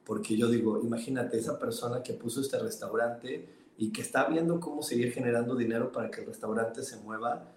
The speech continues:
pues necesita que alguien se queje como yo para que su restaurante siga funcionando,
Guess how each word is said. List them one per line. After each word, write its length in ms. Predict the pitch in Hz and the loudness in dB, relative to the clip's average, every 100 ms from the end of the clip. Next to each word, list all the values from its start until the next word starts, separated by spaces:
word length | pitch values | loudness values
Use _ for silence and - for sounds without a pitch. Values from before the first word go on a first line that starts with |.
| - - | -20 -6
pues 100 | 117 | -4
necesita 320 | 120 180 170 | 0 -2 0
que 80 | 131 | 0
alguien 220 | - - | 0 -2
se 120 | 113 | -2
queje 260 | 120 113 135 | -4 -6 -6
como 300 | 107 104 90 | -8 -10 0
yo 320 | 104 - - - - | 2 2 -2 -12 -10
para 300 | 117 107 107 | -2 0 0
que 220 | 110 107 | 0 -4
su 120 | - 113 | -4 -4
restaurante 520 | 113 113 113 113 117 110 | -4 0 2 2 0 -2
siga 240 | 131 127 | 0 0
funcionando, 760 | 127 110 110 110 135 - - | -2 -6 -6 -2 0 0 -2